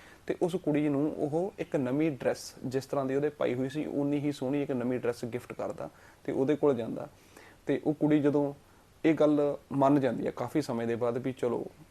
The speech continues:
ਠੀਕ ਆ, ਮੇਰੇ ਲਈ ਇੰਤਜ਼ਾਮ ਕੀਤਾ ਤਾਂ ਪਤਾ ਨਹੀਂ ਕਿੱਥੇ ਕੀਤਾ ਔਰ ਕਿਸ ਤਰ੍ਹਾਂ ਕੀਤਾ," ਵੀ ਮੰਨ ਕੇ ਉਹ ਉਸ ਲੜਕੇ ਦੀ ਗੱਲ ਨੂੰ ਮੰਨ ਕੇ ਉਹਨੂੰ ਲੱਗਦਾ ਕਿ ਇਹ ਸੱਚੇ ਦਿਲ ਤੋਂ ਇਹ ਚੀਜ਼ਾਂ ਸਾਰੀਆਂ ਕਰ ਰਿਹਾ, ਤਾਂ ਉਹ ਉਸ ਮੁੰਡੇ ਦੀ ਗੱਲ ਮੰਨ ਕੇ ਉਸ ਦੇ ਨਾਲ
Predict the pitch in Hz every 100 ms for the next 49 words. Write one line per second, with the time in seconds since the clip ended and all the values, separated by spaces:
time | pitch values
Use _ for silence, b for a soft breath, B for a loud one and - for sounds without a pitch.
0 | - - - 143 135 135 127 120 120 123
1 | 117 117 110 113 117 113 120 117 120 120
2 | - - - 123 123 127 127 - - 143
3 | - 143 123 - 123 123 131 - 131 127
4 | 117 - 123 B B B - 123 120 113
5 | - - - - - 139 131 135 147 139
6 | - - - 175 190 190 - 185 175 165
7 | 131 139 143 147 135 127 131 143 123 117
8 | 113 113 131 147 123 131 143 156 151 -
9 | 127 143 120 120 - 139 139 135 123 127
10 | 127 135 147 135 117 120 127 120 131 139
11 | 143 139 135 123 127 135 131 135 123 123
12 | 123 117 113 - 127 123 120 131 117